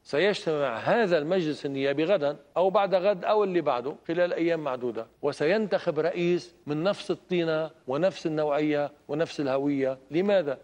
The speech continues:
لأن نفس الأكترية النيابية ما زالت موجودة،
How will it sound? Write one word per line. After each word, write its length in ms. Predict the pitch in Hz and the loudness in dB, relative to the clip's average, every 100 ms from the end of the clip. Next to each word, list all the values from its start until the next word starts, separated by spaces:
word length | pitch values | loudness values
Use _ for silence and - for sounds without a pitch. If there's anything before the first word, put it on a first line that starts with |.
| - | -4
لأن 280 | 143 170 160 | 0 2 2
نفس 220 | 208 190 | 2 2
الأكترية 520 | 240 196 - 170 170 165 | 0 0 0 0 2 0
النيابية 640 | 156 147 131 135 131 135 _ | 0 -2 0 0 0 -4 _
ما 100 | 139 | -6
زالت 300 | 131 147 151 | 0 0 0
موجودة، 500 | 175 185 185 226 151 | 0 -2 0 -2 -2